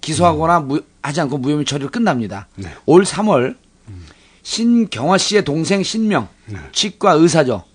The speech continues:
Speaker 2: 네.
Speaker 1: 어, 신명 씨가 나타나서 당시 이 편지는 내가 대필했다.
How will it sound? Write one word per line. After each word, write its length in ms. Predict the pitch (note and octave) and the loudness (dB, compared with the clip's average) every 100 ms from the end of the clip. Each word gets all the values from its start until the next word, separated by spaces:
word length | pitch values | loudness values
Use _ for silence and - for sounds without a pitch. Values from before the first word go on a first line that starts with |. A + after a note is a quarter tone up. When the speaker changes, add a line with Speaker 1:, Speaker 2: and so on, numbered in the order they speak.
| _ | _
Speaker 2:
네. 160 | - F#2 - _ - | -18 -18 -18 _ -8
Speaker 1:
어, 100 | A2+ | -6
신명 320 | B2+ G3+ G#3 | -2 -2 0
씨가 180 | F#3 G3+ | 0 2
나타나서 640 | D#3 D#3 D#3+ C3+ G#3 G#3+ - _ _ _ | 2 2 0 2 2 0 -6 _ _ _
당시 560 | - F3 G#3+ A3 D#3+ A#3 | -6 -2 0 0 -2 -4
이 280 | D3+ F#3 F#3 | -4 -6 -4
편지는 720 | - G3 E3 F3+ G3 F#3+ G3+ - _ _ _ _ _ _ _ | -4 -4 -2 -2 -2 -4 -10 -20 _ _ _ _ _ _ _
내가 560 | A2+ C3 C#3+ F3 F#3 G#3+ - _ _ _ _ _ _ | -4 -2 2 2 2 -2 -14 _ _ _ _ _ _
대필했다. 680 | - B2+ - C3 A2 A2 G2 | -6 -6 -4 -6 -6 -8 -12